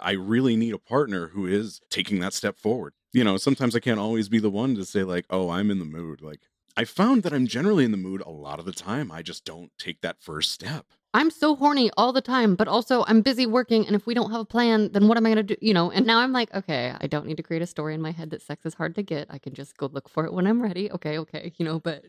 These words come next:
Speaker 2: yeah.
Speaker 1: <laughs> It's so true. And that moment of being able to get into that headspace, like, once I'm there, it's so easy for me to flip the switch and kind of take on that dominant side a little more, which is something I'm still exploring and getting comfortable with.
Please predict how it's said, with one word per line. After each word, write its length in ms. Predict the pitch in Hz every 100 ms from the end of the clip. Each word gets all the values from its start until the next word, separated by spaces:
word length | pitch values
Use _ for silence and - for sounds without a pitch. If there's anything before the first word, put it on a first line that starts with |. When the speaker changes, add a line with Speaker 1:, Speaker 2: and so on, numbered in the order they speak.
| -
Speaker 2:
yeah. 180 | 202
Speaker 1:
<laughs> 80 | 151 - - - - 139 _ _ - -
It's 200 | 117 -
so 220 | - 113
true. 460 | 110 110 120 101 85
And 260 | 120 120 110 - -
that 300 | 117 107 107
moment 540 | 98 98 110 107 87 -
of 480 | 90 87 85 82 _
being 280 | 95 107 107
able 260 | 95 98 95
to 520 | - 101 92 87 82 _
get 180 | - 110
into 200 | 104 113
that 200 | 98 80
headspace, 680 | - 98 110 - 139 156 -
like, 140 | 90 87
once 280 | 92 110 120
I'm 240 | 101 107
there, 400 | 80 76 85 127 _ _ -
it's 140 | -
so 240 | - 120
easy 320 | 101 107 92 87
for 140 | -
me 200 | 85 85 _
to 100 | 82
flip 360 | - - 90 - _
the 140 | 78 76
switch 580 | - 76 67 - - _ -
and 380 | 85 80 76 71 _
kind 200 | - 113
of 80 | 107
take 240 | - 110 101
on 120 | 95
that 160 | 82 76
dominant 440 | 85 95 87 73
side 200 | - 78
a 40 | 76
little 180 | 78
more, 260 | 78 78 78
which 160 | 80 -
is 120 | 80
something 280 | 110 135 135
I'm 120 | 95
still 260 | - 95
exploring 600 | 131 - - 82 73 92
and 100 | 117
getting 220 | 82 90 95
comfortable 500 | 87 82 82 80 80
with. 200 | 82